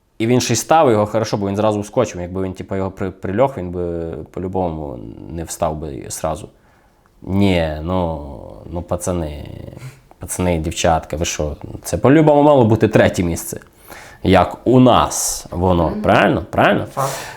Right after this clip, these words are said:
Speaker 1: Просто Френзен вивіз з чистотою, на мою думку. Правильно же, що у нас як? Е,
Speaker 2: Еліс, Франзен.
Speaker 1: Еліс, понятно, ш-, двісті шістдесят два, Френзен двісті п'ятдесят два.
Speaker 2: Да, і Варп.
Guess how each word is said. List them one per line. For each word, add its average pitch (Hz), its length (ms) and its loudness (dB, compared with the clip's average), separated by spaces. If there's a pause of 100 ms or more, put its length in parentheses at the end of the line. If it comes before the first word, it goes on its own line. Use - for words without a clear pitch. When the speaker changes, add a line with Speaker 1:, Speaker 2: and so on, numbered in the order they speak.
Speaker 1:
Просто 117 260 4
Френзен 170 440 6
вивіз 151 240 6
з - 40 -8
чистотою, 120 680 2
на 92 60 -4
мою 87 220 0
думку. - 380 -8 (220)
Правильно 156 280 4
же, 107 100 -2
що - 160 -10
у - 20 -8
нас 104 220 -4
як? 95 220 -2 (680)
Е, 180 180 -2
Speaker 2:
Еліс, 214 360 -6 (320)
Франзен. 180 560 -6
Speaker 1:
Еліс, 117 280 4
понятно, 156 720 0
ш-, - 140 -8
двісті 127 300 -2
шістдесят - 320 -2
два, 123 240 6
Френзен 117 520 4
двісті 107 220 -2
п'ятдесят 123 220 0
два. 151 220 2
Speaker 2:
Да, 156 340 -6
і 156 220 -8 (120)
Варп. 131 240 -10